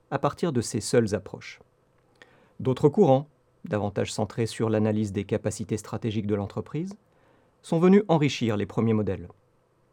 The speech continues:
C'est notamment le cas du courant des stratégies intentionnelles, fondées sur l'exploitation originale des ressources et compétences de l'entreprise, pour tenter de s'extraire de la concurrence et des marchés existants. Quelle est l'actualité du management stratégique ?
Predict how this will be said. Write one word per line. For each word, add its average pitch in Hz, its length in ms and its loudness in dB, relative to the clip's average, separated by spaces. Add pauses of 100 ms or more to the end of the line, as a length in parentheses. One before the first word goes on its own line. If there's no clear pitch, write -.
(280)
C'est - 140 -4
notamment 107 300 0
le 101 120 0
cas 110 180 0
du 101 120 -4
courant 107 280 -4
des 98 120 -4
stratégies 98 560 -8 (180)
intentionnelles, 123 640 -4 (720)
fondées 160 260 2
sur 151 160 0
l'exploitation 127 680 2
originale 113 460 2
des 104 100 2
ressources 107 640 -6
et 107 80 -8
compétences 120 640 -2
de 107 80 0
l'entreprise, 113 600 -6 (580)
pour - 160 -12
tenter 175 240 4
de 165 100 0
s'extraire 165 500 -2
de 123 80 6
la 107 100 6
concurrence 131 580 -2
et 120 40 0
des 107 120 2
marchés 110 440 -4 (220)
existants. 117 460 -4 (1700)
Quelle 196 160 4
est 233 40 8
l'actualité 156 500 2
du 135 100 2
management 120 340 4
stratégique ? 110 640 -8